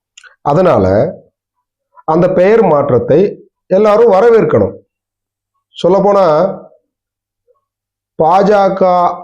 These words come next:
ஆட்சி மத்தியில கொண்டு வர்ற எல்லா திட்டங்களையும் கண்மூடித்தனமா எதிர்க்கிறது, எதிர்க்கணும்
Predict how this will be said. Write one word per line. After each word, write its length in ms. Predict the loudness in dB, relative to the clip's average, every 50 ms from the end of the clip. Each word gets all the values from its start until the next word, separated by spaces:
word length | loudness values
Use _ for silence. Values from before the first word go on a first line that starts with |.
| -20 -20 -20 _ _ _ _ _ _ _ _
ஆட்சி 840 | _ -2 0 0 0 -2 -2 -2 -2 -2 -2 -2 -6 -10 -18 _ _ _ -4
மத்தியில 640 | -2 -2 -2 -2 0 0 2 2 0 -2 -4 -8 -12 -20 _ _ _ _ _ _ _ _ _ _
கொண்டு 320 | _ -4 -2 0 2 2 2
வர்ற 180 | 2 2 2
எல்லா 380 | 2 2 2 2 0 0 0 0
திட்டங்களையும் 540 | 0 -2 -2 -2 0 0 0 0 0 -2 -2
கண்மூடித்தனமா 800 | -4 -2 -2 0 0 0 0 0 0 0 0 0 0 2 2
எதிர்க்கிறது, 760 | 2 2 2 2 0 0 0 0 0 0 0 2 0 0 0 0
எதிர்க்கணும் 680 | -2 0 0 0 -2 -2 -2 -2 0 0 0 0 -2 -4